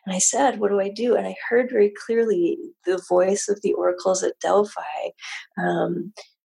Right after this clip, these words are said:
"Go back to New York City, f-, come out as a person who believes in metaphysics and who is an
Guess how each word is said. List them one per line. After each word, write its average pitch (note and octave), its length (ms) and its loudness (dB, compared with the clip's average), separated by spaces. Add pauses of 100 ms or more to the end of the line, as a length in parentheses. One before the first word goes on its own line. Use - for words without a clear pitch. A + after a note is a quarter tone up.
"Go F3+ 200 -2
back F#3 420 -2
to C4+ 120 -4
New C#4 120 4
York C#4 220 4
City, F3 640 -2 (600)
f-, - 720 -8 (480)
come B3 340 2 (100)
out G#3 400 0 (840)
as G3 600 2
a F#3+ 80 0
person G#3 540 0
who G3 180 -8
believes F#3+ 680 -2
in F3 220 -2
metaphysics F3+ 800 0
and E3+ 180 -6
who F#3 120 4
is F3 160 4
an E3+ 100 -2